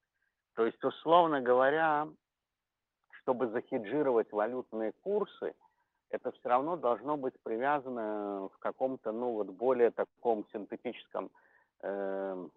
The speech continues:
выражении. То есть, условно, там, что это, там, условно, какой-то эфир ты берешь, условно, ты берешь тонну пшеницы и делаешь какой-то из этого индекс, и тогда ты будешь терять меньше.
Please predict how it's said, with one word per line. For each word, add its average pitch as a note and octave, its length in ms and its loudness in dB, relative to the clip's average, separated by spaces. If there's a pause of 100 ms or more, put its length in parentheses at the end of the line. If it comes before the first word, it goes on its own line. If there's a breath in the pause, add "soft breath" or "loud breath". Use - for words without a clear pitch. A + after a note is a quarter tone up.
(160)
выражении. G#2+ 720 2
То G#2+ 80 -6
есть, - 180 -10
условно, - 1500 -2
там, G#2 420 2 (460)
что B2 220 2
это, A2 840 0 (280)
там, G2+ 380 0
условно, A#2+ 380 0
какой-то A#2+ 440 0
эфир E3 300 0
ты C3 120 -4
берешь, A2 420 2
условно, B2 340 -2
ты A#2+ 100 -6
берешь A#2 320 0
тонну A#2+ 280 2
пшеницы C3+ 600 -4
и G#2+ 40 -4
делаешь A#2+ 340 0
какой-то A#2+ 380 -4
из G#2+ 100 -2
этого A2 280 2
индекс, D#3+ 520 -2 (480)
и A#2+ 80 -6
тогда C3 280 2
ты D#3 80 -6
будешь C3 280 -2
терять C3+ 300 4
меньше. A2+ 380 -4